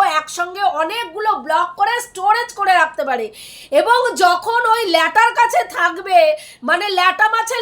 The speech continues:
ল্যাটা নিয়ে যখন খেলা করবে, হ্যাঁ, আহ, মানে ক্যাথাকেথি করবে, সেই সময় যাতে এই যে মানে, ও-, ওই কি করে, ওই, ওই, ওই ব্লগগুলোকে তখন চালাতে পারে। মানে যখন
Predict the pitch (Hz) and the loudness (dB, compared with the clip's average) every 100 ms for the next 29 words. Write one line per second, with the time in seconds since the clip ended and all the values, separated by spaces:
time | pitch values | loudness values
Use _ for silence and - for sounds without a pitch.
0 | 381 359 370 427 453 466 453 427 466 440 | -2 -2 0 -2 -2 -6 -2 -4 -4 -8
1 | - 359 427 427 440 415 370 320 294 - | -4 0 0 -2 -6 -4 0 0 0 -10
2 | - - 381 508 339 - - - 254 262 | -18 -2 2 4 2 -4 -14 -8 -4 -4
3 | 320 359 359 349 370 466 466 453 494 466 | -4 -4 -2 -2 0 -2 -2 -2 -2 2
4 | 427 427 381 311 - - _ - 359 466 | 2 2 4 4 2 -8 _ 0 2 2
5 | 508 480 349 320 370 440 453 294 302 302 | -2 -4 -2 0 2 0 0 -2 -2 -2
6 | 370 349 254 - - - 339 453 480 453 | -2 -2 -2 -8 -14 -2 0 0 -2 -4
7 | 359 359 294 285 - 226 269 320 311 294 | -2 0 0 -2 -16 -10 0 4 4 2
8 | 285 277 262 277 262 311 339 339 480 523 | -2 -6 -6 -8 -8 -8 -4 -2 0 2
9 | 330 330 320 302 349 320 277 311 381 381 | 2 0 -4 -2 -2 -8 -6 0 0 0
10 | 330 359 349 320 349 370 466 508 370 320 | 4 4 4 -4 -4 -2 -6 -8 -6 -6
11 | 440 440 359 339 302 277 240 208 185 _ | -8 -10 -6 -4 -4 -6 -10 -14 -18 _
12 | - - _ 226 262 269 254 359 | -20 -20 _ -6 -4 -2 -2 -2